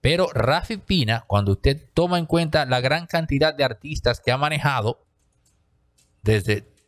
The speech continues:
todos los que mencioné hasta los que terminaron pasando por él,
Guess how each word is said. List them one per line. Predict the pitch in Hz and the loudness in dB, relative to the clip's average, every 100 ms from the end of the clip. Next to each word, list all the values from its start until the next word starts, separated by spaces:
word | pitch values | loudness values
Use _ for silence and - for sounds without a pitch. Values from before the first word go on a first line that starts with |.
| _ - | _ -2
todos | 147 208 202 - | 0 2 0 0
los | 131 - | -2 0
que | 120 | 0
mencioné | 110 101 110 104 139 170 _ _ _ _ - | 0 0 0 2 0 -2 _ _ _ _ -2
hasta | 104 - - 120 117 110 | -2 0 0 0 0 0
los | 113 - | -2 0
que | 117 | -4
terminaron | 104 _ - 135 127 131 123 185 170 | -4 _ -2 0 0 2 2 2 0
pasando | 151 151 151 | -2 0 2
por | 151 117 | 2 0
él, | - | -2